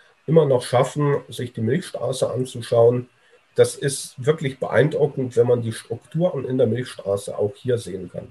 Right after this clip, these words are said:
Bei besonderen Ereignissen, wie zum Beispiel, wenn Kometen angekündigt sind, auch mal bewusst sich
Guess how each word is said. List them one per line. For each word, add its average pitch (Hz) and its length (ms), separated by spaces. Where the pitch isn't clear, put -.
Bei 110 100
besonderen 123 480
Ereignissen, 135 760
wie 117 80
zum 113 180
Beispiel, 104 440
wenn 101 160
Kometen 113 420
angekündigt 123 720
sind, - 240
auch - 180
mal 139 120
bewusst 117 480
sich - 420